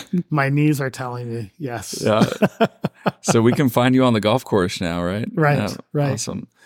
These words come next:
Speaker 2: So
Speaker 1: Eventually, you and I will, uh, connect on that too.
Speaker 2: Right.
Speaker 1: Yeah.
Speaker 2: Yeah.
Speaker 1: We have, we have big plans for that.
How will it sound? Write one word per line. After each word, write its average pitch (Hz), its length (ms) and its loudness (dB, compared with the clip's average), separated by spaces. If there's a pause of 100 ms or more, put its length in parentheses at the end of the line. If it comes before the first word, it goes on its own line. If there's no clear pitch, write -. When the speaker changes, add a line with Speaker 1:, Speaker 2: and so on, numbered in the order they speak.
(300)
Speaker 2:
So 117 260 -8
Speaker 1:
Eventually, 120 540 2
you 104 220 2
and 113 100 4
I 104 120 4
will, 92 280 2
uh, 80 280 2
connect 92 340 0
on 92 140 0
that 92 200 -4
too. 104 400 -4 (100)
Speaker 2:
Right. 123 460 0
Speaker 1:
Yeah. 101 200 -2
Speaker 2:
Yeah. 117 440 -6
Speaker 1:
We 110 120 2
have, 135 180 2
we 113 140 4
have 127 140 2
big 117 200 2
plans 113 340 2
for 92 140 0
that. 82 260 -4